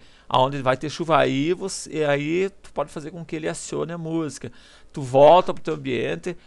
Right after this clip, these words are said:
para aquela música, e assim por diante, tá ok?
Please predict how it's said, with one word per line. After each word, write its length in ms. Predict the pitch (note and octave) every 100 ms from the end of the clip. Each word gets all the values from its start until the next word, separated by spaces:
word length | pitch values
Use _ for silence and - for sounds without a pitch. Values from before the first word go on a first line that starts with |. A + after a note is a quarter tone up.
| -
para 400 | - C3+ C3 D3 D3+
aquela 280 | E3 E3
música, 580 | D#3+ D#3 D#3 C#3 - A#2+ - - -
e 80 | F3+
assim 240 | G#3+ F3
por 180 | E3+ E4+
diante, 360 | A#3 - - -
tá 80 | A#2
ok? 360 | - G#3+ A#3